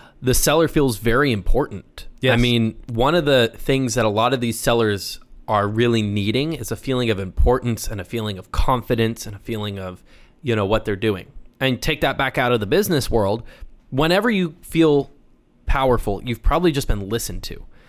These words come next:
Speaker 1: right? And so whenever you have an opportunity to be the professional or be the,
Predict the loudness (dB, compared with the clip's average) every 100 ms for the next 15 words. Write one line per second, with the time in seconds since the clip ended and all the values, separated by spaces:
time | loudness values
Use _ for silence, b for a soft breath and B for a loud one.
0 | b -4 0 0 0 -4 0 4 4 2
1 | b b b b -2 0 2 2 2 2
2 | 2 2 2 0 -2 -2 -2 -2 -4 -6
3 | -6 -4 -4 -2 0 0 -2 -2 0 0
4 | -2 -4 -2 -2 -4 -8 -6 -4 -2 -4
5 | -6